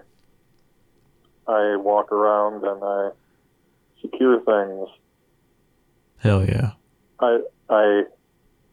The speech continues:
Speaker 1: <laughs> I, well, now they're allowing us to go to the,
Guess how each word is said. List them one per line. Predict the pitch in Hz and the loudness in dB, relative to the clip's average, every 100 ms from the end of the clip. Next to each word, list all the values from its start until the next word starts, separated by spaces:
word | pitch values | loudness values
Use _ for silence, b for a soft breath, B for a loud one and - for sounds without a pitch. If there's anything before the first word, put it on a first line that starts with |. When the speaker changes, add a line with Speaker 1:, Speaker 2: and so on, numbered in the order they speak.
| _ _ _ _ _ _ _ _ _ _ _ _ _ - | _ _ _ _ _ _ _ _ _ _ _ _ _ -6
Speaker 1:
<laughs> | |
I, | - - 113 107 107 107 110 110 - _ _ _ _ _ _ _ - | -4 2 2 2 2 2 2 0 -8 _ _ _ _ _ _ _ -2
well, | 120 117 | 0 2
now | 117 160 135 110 | 4 4 4 2
they're | 110 | 0
allowing | 107 107 107 107 | 0 0 -2 -4
us | 104 - | -10 -14
to | |
go | 104 110 | -6 -4
to | 107 101 | -4 -8
the, | 101 98 | -8 -8